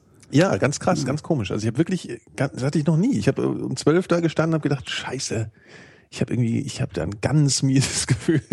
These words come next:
Speaker 1: bei der Sache.
Speaker 2: Das hatte ich auch Silvester um zwölf.
Speaker 1: Echt?
Speaker 2: Ähm, ja, allerdings, weil ich Silvester tatsächlich die schlechteste, vermutlich schlechteste Radiosendung meines Lebens abgeliefert habe.
Speaker 1: Ach was.
Speaker 2: Ja, es war total Grotte.
Speaker 1: Warum?
Speaker 2: Ja, ich weiß nicht, irgendwie war ich nicht in der richtigen Stimmung, äh,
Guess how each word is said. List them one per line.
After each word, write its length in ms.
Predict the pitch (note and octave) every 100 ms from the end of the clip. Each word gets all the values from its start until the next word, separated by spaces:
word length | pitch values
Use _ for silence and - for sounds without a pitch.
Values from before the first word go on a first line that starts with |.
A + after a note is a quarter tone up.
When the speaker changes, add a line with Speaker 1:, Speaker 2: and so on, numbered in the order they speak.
| E3+
Speaker 1:
bei 100 | A#2+
der 140 | E2+ E2
Sache. 300 | D2+ - - -
Speaker 2:
Das 160 | B2+
hatte 100 | F3+
ich 140 | D#3 -
auch 160 | F#3
Silvester 440 | - A2 G#2+ - G2+
um 120 | G2+
zwölf. 400 | - G2 D#3+ - _ _ _ -
Speaker 1:
Echt? 180 | D#3 -
Speaker 2:
Ähm, 220 | G#2+ A#2
ja, 180 | A2 C3 B2+ -
allerdings, 420 | C3 C3 C#3 C3+
weil 100 | B2
ich 140 | - - - -
Silvester 480 | C3+ B2 C3 - D#3
tatsächlich 320 | D3+ C#3 D#3
die 80 | C3
schlechteste, 580 | - F3 - E3 D#3 C#3 C3
vermutlich 600 | C#3 C3 G3 G#3 F#3+ -
schlechteste 560 | D3 G3 - - D#3
Radiosendung 460 | C#3 E3+ D3 D3+ D#3
meines 240 | C#3 C3+
Lebens 380 | D3 C#3+ G2 -
abgeliefert 540 | - - G2+ F2 F2 E2+
habe. 360 | E2 E2 F2 - _ _ -
Speaker 1:
Ach 180 | - -
was. 260 | F#2+ - - -
Speaker 2:
Ja, 200 | C3 - -
es 240 | A2+ G#2+ -
war 280 | B2+ D3
total 680 | - C3 - D#3+ D#3 E3+ E3+ -
Grotte. 460 | C3+ A#2+ - D2+ - _ _ -
Speaker 1:
Warum? 340 | F#2 F#2 B2+ G2 _ _ _
Speaker 2:
Ja, 120 | D3+ -
ich 140 | E3
weiß 160 | G3 D3
nicht, 180 | G#2+ -
irgendwie 340 | E3+ D#3+ D3
war 100 | C#3
ich 140 | F#3+
nicht 120 | G#3 F#3
in 60 |
der 100 | F#3
richtigen 280 | E3+ - F3
Stimmung, 500 | - F#3 F#3 F3+
äh, 60 | F3